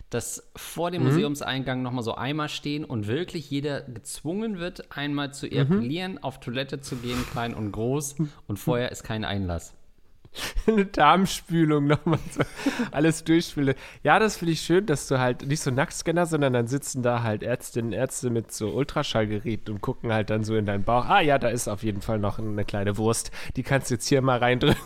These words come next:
Speaker 2: <laughs> in den Eimer rausdrücken. Und da ist noch ein bisschen Pipi, dann auch noch einmal strollern, bitte.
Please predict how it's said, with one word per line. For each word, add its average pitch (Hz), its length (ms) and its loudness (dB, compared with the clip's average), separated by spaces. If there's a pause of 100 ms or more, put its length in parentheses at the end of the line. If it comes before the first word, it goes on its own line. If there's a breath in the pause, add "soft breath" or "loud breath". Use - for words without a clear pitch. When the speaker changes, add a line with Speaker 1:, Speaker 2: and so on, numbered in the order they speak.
(120)
Speaker 2:
<laughs> - 180 -8
in 220 160 6
den 156 160 6
Eimer 135 320 8
rausdrücken. 123 600 2 (600 loud breath)
Und 143 180 2
da 175 120 4
ist - 180 2
noch 165 80 4
ein 151 80 0
bisschen 147 260 -2
Pipi, 139 320 0
dann 113 220 0
auch 113 160 2
noch 98 140 4
einmal 104 260 2
strollern, 107 480 2
bitte. 104 240 4